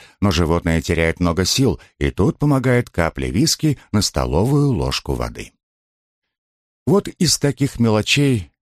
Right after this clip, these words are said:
и состояла жизнь в главном лагере. Но нас эти мелочи бесконечно занимали, и дни были так наполнены, так красочны и богаты всевозможными происшествиями,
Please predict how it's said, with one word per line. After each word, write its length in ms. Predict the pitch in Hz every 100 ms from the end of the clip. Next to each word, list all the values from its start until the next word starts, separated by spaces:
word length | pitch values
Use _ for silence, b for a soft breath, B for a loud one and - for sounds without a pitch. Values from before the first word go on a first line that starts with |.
| _
и 80 | 110
состояла 680 | 113 113 - 104 135 175 95
жизнь 320 | 73 82 78
в 60 | 69
главном 420 | 80 78 78 78
лагере. 380 | 64 64 60 - _ _ _
Но 120 | 160 196
нас 180 | 190
эти 160 | 117 92
мелочи 380 | 92 110 104 87
бесконечно 640 | 80 - 82 104 - -
занимали, 600 | 76 80 76 71 67 67 B B
и 120 | 98 107
дни 280 | 90 123
были 260 | 113 95 90
так 300 | - 104 -
наполнены, 640 | 78 69 120 139 80 65 - B
так 200 | 117 110
красочны 680 | - 107 131 - 113 - 104
и 140 | 107
богаты 460 | 95 107 107 113 92
всевозможными 760 | - 87 80 98 92 78 76
происшествиями, 1000 | 71 67 69 - 165 - 139 135 127 120